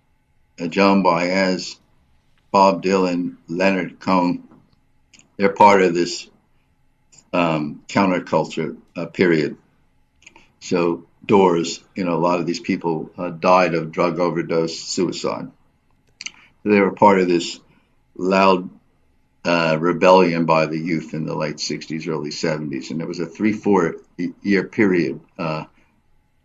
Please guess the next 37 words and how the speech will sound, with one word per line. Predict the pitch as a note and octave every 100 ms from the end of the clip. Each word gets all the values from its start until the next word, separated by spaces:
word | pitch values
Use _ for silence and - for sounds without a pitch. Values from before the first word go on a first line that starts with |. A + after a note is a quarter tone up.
| E2
that | D#2+ D#2
this | E2+ -
occurred | D#2+ - F#2 D#2
in. | D#2 D2+
And | D#2+ - E2
as | D#2+
I | F2
said | - G#2+ F2+
earlier, | F2+ E2+ D#2 D#2+
it | D#2
had | F2+ E2
major, | F#2+ F#2+ F#2 E2+
major | F2 F2 E2 D#2+ -
ramifications | - F2 E2+ D#2 D#2+ - D2+ D2 C#2+ C#2+ - - _ _ _ _ _
for | E2+
culture | D#2+ - E2+ - E2
in | D#2
the | E2
world | E2 E2 E2 -
f-, | - - - _
following | - G#2+ G2 E2 D2+
that. | C#2+ C#2 -
And, | E2+ E2 - _ _ _
you | F#2+
know, | F2
so | - G2
this | G#2 G2+
was | F#2
like | E2 E2
a | E2
primal, | - - F#2+ F#2 F#2 E2+ C#2 - E2
a |
primal | - - G2 G2 F2 D#2+ D2 - _
creative, | - F#2+ F2 D#2+ D#2 D#2+ D#2+
uh, | F2 E2 -
vision, | G2+ G2+ F#2 D#2 D2+ - _ _ _ _ F2+
uh, | D#2+ D#2+